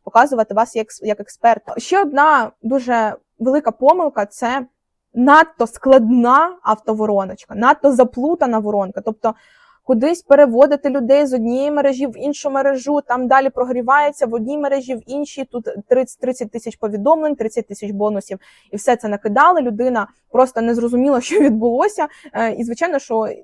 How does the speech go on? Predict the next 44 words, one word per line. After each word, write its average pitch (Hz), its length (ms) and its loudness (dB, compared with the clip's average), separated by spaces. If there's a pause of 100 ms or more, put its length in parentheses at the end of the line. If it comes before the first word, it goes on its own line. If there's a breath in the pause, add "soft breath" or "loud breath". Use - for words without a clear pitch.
(180)
ну, 240 100 0
вона 226 200 0
відвалиться 240 480 4
там 202 220 -6
ще - 240 -8
на 220 80 -4
перших 214 300 -4
повідомленнях, 190 560 -4
бо 190 80 -6
вона 208 180 -2
вже 214 120 -4
бачить, 247 260 -4
що 202 140 -10
ви 226 80 -4
забагато 240 480 2
надсилаєте, 196 800 -2
забагато 226 460 -2
інформації 208 600 -6
даєте, 185 360 -4
за-, 208 240 -8
занадто 226 400 -6
це 240 120 -10
все 247 140 -12
складно, 247 400 -2
постійно 240 340 -10
треба 226 240 -6
щось - 240 -16
робити, 240 380 -6 (320 soft breath)
переходити 240 560 -2
кудись 220 280 -10
і 226 40 -12
так 214 180 -12
далі. 190 340 -6
Це 247 100 -4
все 320 180 -2
також 294 280 -4
розберемо 220 420 0
на 208 60 -4
інтенсиві, 214 500 -6
як 226 180 0
зробити 208 360 -6
таку - 220 -14
просту, 277 520 -6
зрозумілу 214 640 -4